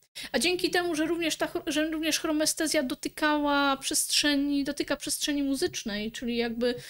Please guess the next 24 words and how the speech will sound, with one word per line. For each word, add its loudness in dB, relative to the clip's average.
y, 4
również 0
dotyka -2
barwnego 0
słyszenia 2
dźwięków -2
określonych, -2
określonych -4
tonacji, 0
określonych -2
wysokości, -2
e, 4
no 4
to 2
jest 4
rzeczywiście 2
głębokim, 4
bardzo 2
bliskim, 2
bardzo 0
ważnym 2
dla 2
mnie 4
doznaniem. 2